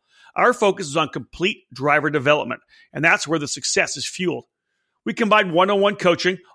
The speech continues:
on-track instruction, and intensive data debriefing with unparalleled kart and engine prep. Our program will help you raise your game, and we'll take you to the next level. If that's your goal,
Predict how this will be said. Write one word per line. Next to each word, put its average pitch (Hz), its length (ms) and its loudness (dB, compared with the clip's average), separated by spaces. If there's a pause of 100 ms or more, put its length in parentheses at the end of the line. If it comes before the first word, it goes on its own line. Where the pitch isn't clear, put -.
(100)
on-track 202 480 0
instruction, 175 560 -4
and 165 80 -10
intensive 190 680 -8
data 190 260 0
debriefing 160 560 -4
with 135 120 -10 (100)
unparalleled 170 840 0
kart 151 240 -2 (120)
and 139 120 -8
engine 123 260 -6
prep. 127 280 -4 (640)
Our 226 120 4
program 226 460 4
will 196 120 0
help 185 260 -2
you 196 100 -2
raise 185 340 -2
your 185 180 0
game, 139 360 0 (460)
and 131 160 -10
we'll 185 160 2
take 151 260 -2
you 151 320 -2 (320)
to - 60 -10
the 147 100 -2
next 147 300 -2
level. 135 280 -2 (520)
If 131 80 -8
that's 220 260 2
your 220 80 0
goal, 208 480 2